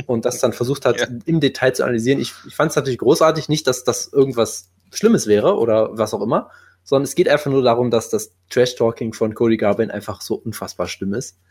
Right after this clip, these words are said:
Speaker 1: Und es ist einfach immer wieder lustig. Und es gab ja auch, hab ich auch noch, da wurden diese ganzen tollen Clips auch noch ausgegraben von dem Dominic Cruz-Kampf, wo er irgendwie sagt, „I'm gonna eat everything you, you, you, you throw at me“ oder irgendwie sowas,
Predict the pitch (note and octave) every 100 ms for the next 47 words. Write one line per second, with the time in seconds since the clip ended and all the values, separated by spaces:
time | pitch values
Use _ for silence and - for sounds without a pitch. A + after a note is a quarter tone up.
0 | _ - G#2+ A2 G#2+ G#2+ A2 - C3 A2+
1 | A2+ G#2 A2 - B2 B2 - _ _ _
2 | _ - G#2+ A2+ - G#2+ - A#2+ B2 B2
3 | A2+ A2+ - G#2+ B2+ D3 B2 B2 C3+ C#3
4 | A#2+ B2+ B2+ B2 - C3+ - B2 A2+ A#2+
5 | - A#2+ A2+ A2 A#2 B2+ A2+ A2+ A2+ G#2+
6 | - C3+ - A#2 A#2 A2+ A2+ A#2 A2 A2
7 | A2 A2+ A2+ A2+ A#2+ E3+ C#3+ - C3+ B2
8 | B2 B2+ B2 A2+ A2+ A2 G#2+ A#2 A2 G#2+
9 | G#2+ G#2+ G#2 B2+ C3 A#2+ B2 A#2+ A#2 A2
10 | A#2 A2+ A2+ A2 -